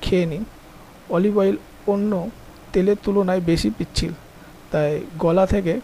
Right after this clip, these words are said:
কাঁটা পিছলে নেমে যাবে খুবই সহজে। তৃতীয়ত, হালকা গরম পানিতে একটু লেবু নিংড়ে সেই পানি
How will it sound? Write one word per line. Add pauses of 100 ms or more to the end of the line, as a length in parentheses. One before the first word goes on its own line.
কাঁটা (680)
পিছলে (340)
নেমে
যাবে (560)
খুবই
সহজে। (1300)
তৃতীয়ত, (800)
হালকা
গরম
পানিতে (100)
একটু
লেবু (360)
নিংড়ে
সেই
পানি